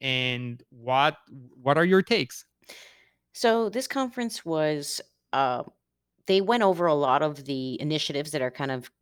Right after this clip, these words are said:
Speaker 2: going out right now, not necessarily the stir shake and stuff that we talk about, but they were heavy
Speaker 1: Because it's too new or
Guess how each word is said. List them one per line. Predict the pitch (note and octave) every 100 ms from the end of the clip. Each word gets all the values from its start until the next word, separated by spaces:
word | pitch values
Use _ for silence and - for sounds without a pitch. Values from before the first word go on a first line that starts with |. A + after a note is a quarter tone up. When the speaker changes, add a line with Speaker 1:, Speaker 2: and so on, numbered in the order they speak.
| C#3+
Speaker 2:
going | C#3+ C3 C3 -
out | B2+ -
right | C#3
now, | D3 D3+ D3+ -
not | D3+ D#3+ D#3+ -
necessarily | G3 F#3+ G3 F3 D#3+ D3+
the | C#3+
stir | - D3+
shake | C#3+ - C#3 C#3
and | E3+
stuff | F3 F#3 F3+ -
that | D#3
we | D#3
talk | F3 F3 F#3
about, | F#3 F#3+ - D3
but | D#3+ -
they | D3
were | D3+ D3 D#3+ F3
heavy | D3+ - D3+
Speaker 1:
Because | F#3+ G#3 G3
it's | G3 -
too | - A#3
new | G3+ D#3 D#3 A#3
or | E4 G#3 D3+